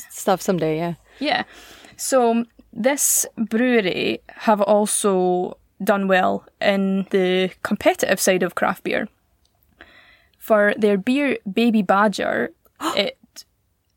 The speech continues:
Speaker 2: is that what you're drinking?
Speaker 1: That's what I'm drinking!
Speaker 2: Okay, well, that got third place in the Champion Beer of Fife two years ago.
Speaker 1: Oh, I believe it. It's delicious.
Speaker 2: Is it good?
Speaker 1: Oh, it's so good. Honestly, I,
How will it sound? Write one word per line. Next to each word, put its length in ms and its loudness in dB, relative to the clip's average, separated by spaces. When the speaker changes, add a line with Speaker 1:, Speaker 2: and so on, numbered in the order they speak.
Speaker 2:
is 120 2
that 140 4
what 120 -4
you're 120 0
drinking? 440 -2
Speaker 1:
That's 160 4
what 100 4
I'm 100 6
drinking! 760 4
Speaker 2:
Okay, 240 2
well, 320 2
that 280 0
got 260 2
third 380 0
place 680 -2
in 140 0
the 80 0
Champion 640 -2
Beer 180 -2
of 80 -8
Fife 400 -2
two 160 -4
years 320 0
ago. 220 -8
Speaker 1:
Oh, 140 4
I 120 2
believe 320 2
it. 160 2
It's 200 2
delicious. 760 -4
Speaker 2:
Is 100 -6
it 40 -4
good? 300 -2
Speaker 1:
Oh, 240 4
it's 160 2
so 320 4
good. 380 4
Honestly, 480 2
I, 160 0